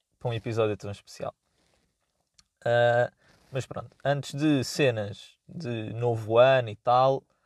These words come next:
vamos falar da minha semana. Pá, a minha semana não teve grande, grandes coisas a acontecer. Estão a mandar foguetes aqui ao pé de minha casa, fixe.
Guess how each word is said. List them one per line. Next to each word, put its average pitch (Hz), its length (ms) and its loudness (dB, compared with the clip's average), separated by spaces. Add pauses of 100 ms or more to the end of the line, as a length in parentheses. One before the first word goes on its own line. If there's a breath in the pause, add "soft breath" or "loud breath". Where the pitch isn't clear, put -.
(360)
vamos 120 1000 0
falar 117 260 2
da 120 80 -2
minha 123 140 -8
semana. - 400 -10 (340)
Pá, - 120 -6
a - 40 -12
minha 117 120 -12
semana 147 500 -2 (100)
não 131 100 -6
teve 131 240 0
grande, 120 360 -2 (100)
grandes 131 300 -8
coisas 117 200 -4
a 110 60 2
acontecer. 127 560 -4 (600 soft breath)
Estão - 320 -6
a - 20 -4
mandar 107 240 0
foguetes 120 420 -8
aqui 110 200 -6
ao 110 80 -2
pé 117 140 -6
de 113 100 -10
minha 107 100 -6
casa, 127 380 0
fixe. - 500 -12